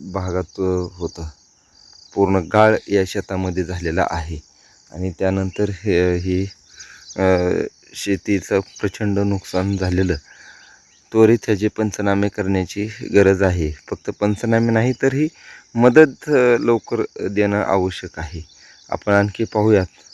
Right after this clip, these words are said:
पुढं, अ, काय काय परिस्थिती झालेली आहे. आपण जे पाहिलं ना, तो जे उसाचा कोपरा आहे, त्या उसाच्या कोपऱ्यापर्यंत पाणी होतं आणि तिथून आता मी खाली जाणार आहे या बाजूला,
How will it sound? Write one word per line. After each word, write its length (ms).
पुढं, 220
अ, 400
काय 160
काय 200
परिस्थिती 640
झालेली 420
आहे. 400
आपण 340
जे 80
पाहिलं 360
ना, 100
तो 120
जे 220
उसाचा 420
कोपरा 400
आहे, 140
त्या 100
उसाच्या 400
कोपऱ्यापर्यंत 720
पाणी 360
होतं 340
आणि 220
तिथून 300
आता 200
मी 180
खाली 260
जाणार 320
आहे 120
या 100
बाजूला, 420